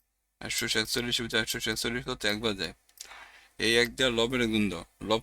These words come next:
আছে কত? চারশো একচল্লিশ। তো এক দিয়ে চারশো একচল্লিশ রে গুণ দিলে চারশো একচল্লিশ হবো। আবার এই আটশোশো একচল্লিশ দিয়ে আটশোশো একচল্লিশ রে যদি তুমি ভাগ করো, তাহলে ভাগফল কত হইব? এক আইব। এক দিয়ে লবের গুণ দাও, তাহলে চারশো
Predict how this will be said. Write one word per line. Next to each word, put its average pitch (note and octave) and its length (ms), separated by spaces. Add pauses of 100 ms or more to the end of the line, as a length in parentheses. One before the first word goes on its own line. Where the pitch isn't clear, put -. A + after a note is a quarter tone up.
আছে - 220
কত? B2 120 (180)
চারশো A2+ 280
একচল্লিশ। F#2 360
তো - 100
এক G2+ 100
দিয়ে A2+ 160
চারশো A2+ 260
একচল্লিশ A2+ 380
রে A#2+ 160 (680)
গুণ A2+ 180
দিলে A#2+ 240
চারশো A#2 260
একচল্লিশ A#2 400
হবো। A2 120 (1200)
আবার A2+ 260
এই A#2+ 140
আটশোশো B2 400
একচল্লিশ A#2 380
দিয়ে A2+ 140
আটশোশো - 340
একচল্লিশ A2+ 400
রে A2+ 140
যদি A2 180
তুমি A#2 220
ভাগ G2 100 (100)
করো, A2+ 180 (580)
তাহলে A2 240
ভাগফল B2 360
কত B2+ 200
হইব? A#2 140 (320)
এক A2 160
আইব। G#2 100 (180)
এক A2 120
দিয়ে B2 180
লবের A#2+ 300
গুণ G#2+ 160
দাও, G2 180
তাহলে G#2+ 280
চারশো A2 260